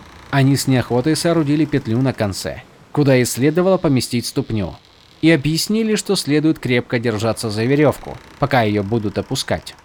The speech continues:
Потом они привязали вторую веревку покороче к ее талии.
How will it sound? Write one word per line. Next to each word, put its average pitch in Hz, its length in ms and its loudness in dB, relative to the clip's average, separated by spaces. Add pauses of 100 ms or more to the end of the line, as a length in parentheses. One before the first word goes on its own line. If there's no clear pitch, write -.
(300)
Потом 240 240 4
они 247 140 4
привязали 175 480 6
вторую 131 420 4
веревку 117 440 2
покороче 120 720 2
к - 100 -6
ее 113 180 2
талии. 101 580 0